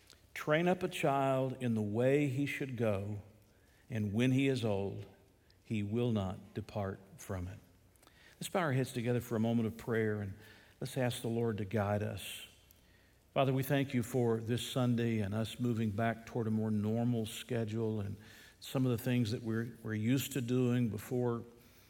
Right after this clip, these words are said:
uh, the virus came. And Lord, I pray that you'll help us to continue to be extremely safe. We're gonna be conscientious about all those measures that we need to take to keep people safe. But Lord, we're thankful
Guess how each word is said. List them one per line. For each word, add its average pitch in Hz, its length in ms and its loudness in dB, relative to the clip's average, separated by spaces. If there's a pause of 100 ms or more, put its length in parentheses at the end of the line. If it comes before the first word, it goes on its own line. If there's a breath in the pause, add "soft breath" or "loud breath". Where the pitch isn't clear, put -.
(140)
uh, 113 120 -6
the 110 120 -4
virus 113 540 0
came. 117 480 0
And 101 100 -2
Lord, 113 200 0
I 110 80 0
pray 117 260 -2
that 107 180 -4
you'll - 120 -6
help 113 280 -4
us 120 180 -2
to 117 100 -8
continue 120 560 0
to 110 80 -2
be 113 380 0 (280 loud breath)
extremely 123 840 2
safe. 113 760 -2 (480 loud breath)
We're 104 100 -6
gonna 113 120 2
be 110 120 2
conscientious 123 1000 0
about 107 220 -2
all 110 200 0
those 123 200 0
measures 117 460 2
that 120 120 -6
we 110 100 -4
need 113 340 0
to 120 60 -4
take 117 380 -2 (320 loud breath)
to 113 80 -4
keep - 320 -4
people 107 320 -6
safe. 110 420 -4
But 104 140 -8
Lord, 113 220 -2
we're 120 100 -2
thankful 120 560 -2